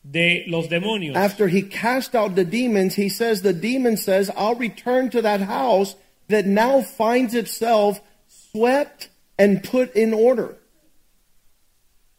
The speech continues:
Speaker 1: Dice, Entonces volveré a mi casa de donde salí, y cuando ll-, y cuando llega,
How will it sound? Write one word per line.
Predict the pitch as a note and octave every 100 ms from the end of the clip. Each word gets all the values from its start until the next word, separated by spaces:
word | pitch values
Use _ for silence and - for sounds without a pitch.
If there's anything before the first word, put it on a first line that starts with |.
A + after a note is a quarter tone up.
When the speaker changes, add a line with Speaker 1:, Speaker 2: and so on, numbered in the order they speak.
| _ _
Speaker 1:
Dice, | D3 G3+ G3+
Entonces | F#3+ F3+ A3 A#3+ G#3+ A#3 G#3+ - - _ -
volveré | D#3 F#3+ F3+ F3 F#3 A#3+ F#3+
a | G3
mi | F#3+ F3+
casa | A3+ A3+ F#3+ F3+
de | E3+ E3
donde | F3 E3+
salí, | D#3+ E3 F#3 A3+ G#3 G#3
y | F3
cuando | F3 E3+ E3
ll-, | E3 F#3 -
y | E3
cuando | D3 E3 D#3
llega, | F3 A#3 G#3+ E3+ F3+